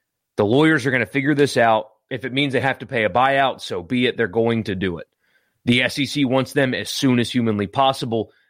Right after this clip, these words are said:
Texas and Oklahoma wanna be in as soon as humanly possible. The lawyers are going to figure it out.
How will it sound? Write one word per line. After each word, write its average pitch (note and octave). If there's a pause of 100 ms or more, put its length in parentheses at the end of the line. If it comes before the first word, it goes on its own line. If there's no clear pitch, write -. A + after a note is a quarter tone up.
(120)
Texas B2
and A#2
Oklahoma A#2+
wanna A#2+
be A#2
in G#2+
as -
soon C3
as A#2
humanly A2
possible. G2+ (360)
The A2
lawyers C3
are B2+
going A#2
to G#2+
figure A2+
it G#2
out. G2